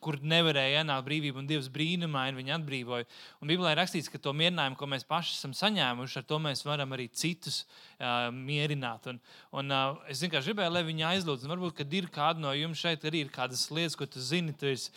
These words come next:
gadu pēc gada, tu esi gājis cauri, tu esi cīnījies ar kādu lietu, kādu, varbūt kādu atkarību vai kādu lietu, ko tev liekas, es negribu, es negribu ar to dzīvot. Un tas ir gājis vienkārši gadiem cauri. Un,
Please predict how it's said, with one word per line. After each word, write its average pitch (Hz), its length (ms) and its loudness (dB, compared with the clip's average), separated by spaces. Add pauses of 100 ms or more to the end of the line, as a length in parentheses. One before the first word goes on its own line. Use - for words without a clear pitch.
(340)
gadu 190 340 8
pēc 151 320 0
gada, 156 320 2
tu 131 140 -4
esi 127 240 -2
gājis 151 580 6
cauri, 143 400 4
tu 127 140 -4
esi - 240 -8
cīnījies 160 580 2
ar 123 80 -4
kādu 135 380 -2
lietu, 156 260 0
kādu, 123 220 -8
varbūt 180 160 -4
kādu 131 160 2
atkarību 127 560 -2
vai 127 80 0 (320)
kādu 147 160 2
lietu, 165 180 2
ko 156 80 0
tev 135 220 0
liekas, 147 400 2
es 120 100 -4
negribu, 143 480 0
es - 140 -4
negribu 160 340 4
ar 131 80 0
to 131 160 -4
dzīvot. 139 460 0 (240)
Un 165 100 2
tas 190 140 6
ir 151 100 4
gājis 165 540 8
vienkārši 127 340 -4
gadiem 143 240 2
cauri. 139 400 2
Un, 120 60 -10